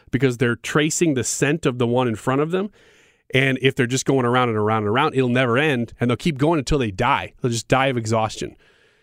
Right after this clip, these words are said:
Sheep, it's a little more rare. I think they're smart enough that they can figure out, "I'm getting really tired after doing this for a day. I'm going to stop and lay down." And usually something like that will end the death circle.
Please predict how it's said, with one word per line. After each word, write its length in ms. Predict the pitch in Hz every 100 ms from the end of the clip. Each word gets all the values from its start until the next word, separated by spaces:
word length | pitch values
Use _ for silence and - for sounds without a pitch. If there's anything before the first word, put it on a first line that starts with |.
| _
Sheep, 380 | - - 220 165
it's 100 | 143
a 40 |
little 120 | 156
more 200 | 143 113
rare. 260 | 123 175 127
I 60 |
think 180 | 110 123
they're 160 | 120 107
smart 460 | - 139 135 156
enough 300 | 131 120 117 -
that 100 | 104
they 120 | 123
can 140 | 123
figure 300 | 107 - 117
out, 200 | 117 113 - _ _ _ -
"I'm 180 | 220
getting 380 | 220 123 123 110
really 340 | 113 135 156 180
tired 420 | 185 214 147 110
after 240 | 107 -
doing 240 | 104 107 101
this 140 | 98
for 220 | - 104
a 80 | 98
day. 260 | 98 131 170 - _
I'm 180 | - 240
going 220 | 180 131 143
to 60 |
stop 440 | 160 - 180 95 - - _ -
and 180 | 135
lay 160 | 127 131
down." 480 | 131 110 101 92 85 - - - _ _
And 140 | 143
usually 320 | 185 196 160
something 360 | 160 214 180 175
like 200 | 160 156
that 180 | 185 175
will 140 | 143 -
end 380 | 156 165 160 139 - _ _ _ _ 139
the 140 | 131
death 260 | 135 143 -
circle. 400 | 131 113 104